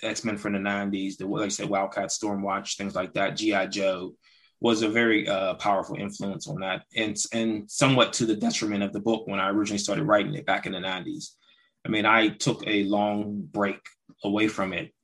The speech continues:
for about ten years before I even revisited it, when I felt like that I could actually write a story that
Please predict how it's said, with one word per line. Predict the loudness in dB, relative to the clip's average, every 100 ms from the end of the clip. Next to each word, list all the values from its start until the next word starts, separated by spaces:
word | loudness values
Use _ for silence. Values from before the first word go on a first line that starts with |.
| _
for | -8 -4 -2 -2
about | 2 2 2
ten | 0 0
years | 0 -2 -6
before | -8 0 2
I | 2
even | -2
revisited | -6 -6 -6 -8 -8 -8
it, | -8 -10 _ _ -8
when | -4
I | -4
felt | 0 0 2
like | -2 -2
that | -6 -4
I | 2 4 4 2 -4
could | -6 -6 -4
actually | -2 -2 2 4
write | 4 4
a | 2
story | -2 2 4 4 2 -4 -12 _ _ _ _ _ _ -2
that | 0 0